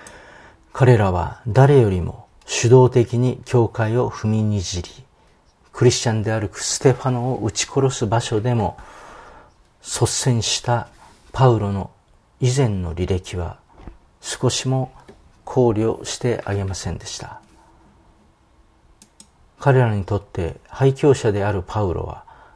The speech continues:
理由のいかんを問わず、除去の対象に過ぎませんでした。これが主がパウロを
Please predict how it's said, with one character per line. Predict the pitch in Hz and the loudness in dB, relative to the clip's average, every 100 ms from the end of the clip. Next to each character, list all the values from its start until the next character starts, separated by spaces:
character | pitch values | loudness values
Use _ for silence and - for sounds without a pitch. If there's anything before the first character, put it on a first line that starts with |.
| - | -4
理 | 98 | 4
由 | 120 123 123 | 4 6 2
の | 123 123 - - | 0 -2 -8 -14
い | - | -6
か | 127 | -4
ん | 110 101 | -4 -4
を | 87 82 - _ | -6 -8 -14 _
問 | - | -4
わ | 90 87 | -2 -2
ず、 | - - _ _ _ _ _ _ - | -6 -18 _ _ _ _ _ _ -6
除 | 95 120 | 0 0
去 | 123 110 | 2 -2
の | 113 113 - | -2 -4 -10
対 | - 113 | -6 -4
象 | 107 - 104 | -2 -4 -4
に | 113 113 | -4 -8
過 | - | -8
ぎ | 107 | -6
ま | 95 | -6
せ | 90 85 | -6 -10
ん | |
で | - | -10
し | - | -14
た。 | - - - - _ _ _ _ _ _ _ _ _ - - - - - _ _ _ _ - | -14 -20 -20 -20 _ _ _ _ _ _ _ _ _ -20 -20 -20 -20 -20 _ _ _ _ -2
こ | |
れ | 127 135 | 2 4
が | 135 127 123 - | 4 2 -2 -8
主 | - - | -6 -4
が | 131 120 92 - - _ | 0 0 0 -6 -16 _
パ | 127 135 | 2 4
ウ | |
ロ | 117 110 | 2 0
を | 113 120 - | -2 -4 -6